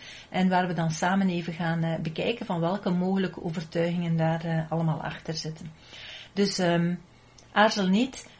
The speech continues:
Neem je, eh, initiatief. Stuur mij een mailtje.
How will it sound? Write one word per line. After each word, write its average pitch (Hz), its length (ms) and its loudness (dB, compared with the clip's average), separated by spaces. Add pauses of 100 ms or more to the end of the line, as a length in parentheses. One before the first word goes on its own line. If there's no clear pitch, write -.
(380)
Neem 220 440 6
je, 208 300 4 (720)
eh, 175 520 -2 (120)
initiatief. 208 800 0 (680)
Stuur - 280 0
mij 202 160 4
een 170 80 2
mailtje. 190 480 0